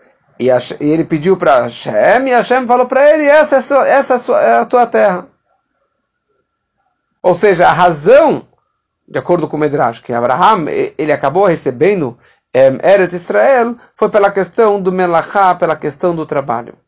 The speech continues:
E aqui aparecem algumas perguntas. A primeira pergunta, isso que Abraham, ele falou, "Alevai echelki", quem dera que o meu quinhão seja nessa terra,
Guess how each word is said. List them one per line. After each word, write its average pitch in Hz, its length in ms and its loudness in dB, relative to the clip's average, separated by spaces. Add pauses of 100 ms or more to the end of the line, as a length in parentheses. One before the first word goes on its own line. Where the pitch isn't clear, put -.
(500)
E 180 80 -4
aqui 180 200 -2
aparecem 226 580 0
algumas 196 320 -4
perguntas. 202 640 -8 (440)
A 139 140 0
primeira 262 300 0
pergunta, 165 760 -2 (580)
isso 277 320 -2
que 226 120 0
Abraham, 156 640 2 (340)
ele 139 180 -2
falou, 147 640 0
"Alevai 131 560 0
echelki", 147 1040 -4 (640)
quem 160 240 0
dera 175 420 4
que - 140 -8
o 147 60 -2
meu 156 320 -2 (320)
quinhão 175 580 0
seja 185 400 0
nessa 151 260 -2
terra, 160 600 2